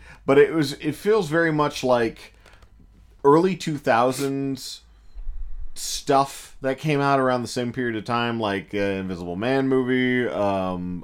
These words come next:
I feel like it, I know you don't feel like it, but it feels a little like The Grudge, uh, the twenty twenty version.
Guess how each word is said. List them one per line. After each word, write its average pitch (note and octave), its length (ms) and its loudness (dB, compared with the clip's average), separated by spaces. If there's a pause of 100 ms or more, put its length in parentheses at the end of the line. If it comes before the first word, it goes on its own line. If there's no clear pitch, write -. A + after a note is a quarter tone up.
I A#2+ 140 0
feel B2+ 220 -2
like G#2 140 -2
it, F#2 360 -8
I G#2+ 80 -10
know G#2+ 120 -4
you G#2 180 -4
don't F#2 200 -6
feel D2 140 -10
like D2 140 -12
it, D2 120 -16
but E2+ 280 -8
it F2 100 -14
feels A2 180 -4
a A2+ 60 -6
little A#2 180 -2
like B2 180 -2
The D3 60 -8
Grudge, F#2+ 540 -4 (640)
uh, F2 300 -2
the E2+ 100 -10
twenty G#2+ 240 -4
twenty F#2+ 200 -6
version. D#2+ 360 -8